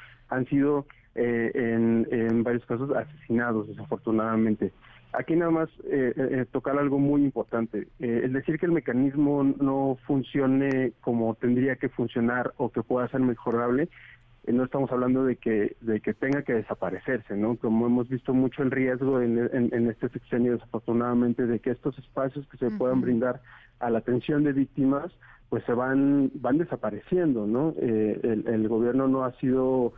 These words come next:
Speaker 1: eh, frontal para atender a las víctimas como tienen que ser. Lo que estamos buscando es que, eh, pues, al final se busque, eh, se pueda generar como este análisis, se pueda escuchar a, a las organizaciones, se pueda escuchar a las propias víctimas, que son las beneficiarias directas de,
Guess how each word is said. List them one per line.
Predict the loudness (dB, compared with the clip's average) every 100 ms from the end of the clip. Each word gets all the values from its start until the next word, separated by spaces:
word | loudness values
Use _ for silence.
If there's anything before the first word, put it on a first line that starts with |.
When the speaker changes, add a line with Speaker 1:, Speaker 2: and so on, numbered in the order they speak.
| -10 -12
Speaker 1:
eh, | -6 -6 -4
frontal | 0 0 0 0 0 -2
para | -2 -2 -2
atender | -4 -6 -2 0
a | 0
las | -2 -6
víctimas | -4 0 0 0
como | -2 -2
tienen | 0 0 0
que | -2 -6
ser. | -4 -6 -6 -20 -20 -12
Lo | -6 -2
que | 0 0
estamos | -2 -2 0 0 -2 -8 -12
buscando | -12 -4 0 2 2
es | 2 0 -4
que, | -2 0 0 -2
eh, | -2 0 0 0 -2 -6
pues, | -6 -6
al | -10 -8
final | -2 0 0 -2 -4 _ _ _ -6
se | -6 -4
busque, | -2 0 -2 -2 -4 -2
eh, | 0 0 0 -4
se |
pueda | -8 -4 -4 0
generar | 0 0 -2 -4 -16 -20 _ -6
como | -2 0
este | 0
análisis, | 0 2 2 2 0 -2
se | -2
pueda | 0 0
escuchar | -2 -6 -2 0
a, | 0 -2
a | -2 -4
las | -4
organizaciones, | -2 0 -2 -2 0 0
se | -2
pueda | 0 0
escuchar | -2 -2 -2
a |
las | -2
propias | -4 -4 -2 -2
víctimas, | -2 0 0 -2
que |
son | -4 -2
las | 0
beneficiarias | 0 0 0 -2 -2 -2 -2
directas | -2 -4 -2 -4 -2
de, | 0 0